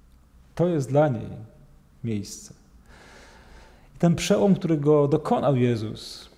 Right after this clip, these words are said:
e, mówiąc, że każdy może być Jego uczniem i każdy może siąść u Jego stóp i każdy może doświadczyć tych głębin mistyki,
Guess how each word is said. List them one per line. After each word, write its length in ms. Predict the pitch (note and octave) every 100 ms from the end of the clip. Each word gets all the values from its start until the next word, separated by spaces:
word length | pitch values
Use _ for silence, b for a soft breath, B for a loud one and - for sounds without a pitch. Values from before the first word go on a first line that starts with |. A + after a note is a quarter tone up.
| - _ _ - -
e, 40 | A#2 A2+ A2+ - -
mówiąc, 720 | C3 C#3+ E3 D#3+ D#3 - - A#2+
że 460 | A2+ C#3+ D3 C#3+ C#3+ - -
każdy 520 | F#3+ G3 F3 C#3+ C3+
może 260 | C3 C3 C3
być 240 | C3 -
Jego 200 | D3+ D3+
uczniem 440 | D3+ D3 - - - -
i 60 | - -
każdy 340 | E3+ E3 E3+
może 260 | E3 D#3+ C#3+
siąść 400 | - E3+ - D#3
u 20 |
Jego 240 | D3+ D3
stóp 560 | C#3+ - A2+ - - - _ _ _ _ b b b
i 60 | -
każdy 320 | D#3+ E3+ E3
może 600 | E3 E3+ D#3+ D#3 D3+ D3 C#3 - -
doświadczyć 840 | A#2+ - - G3+ - - B2 - - b b b b b
tych 260 | C#3 A#2 A2+
głębin 680 | B2 F#3+ G#3+ C3+ A2+ A2+ -
mistyki, 600 | B2+ F3+ - A2 G2 -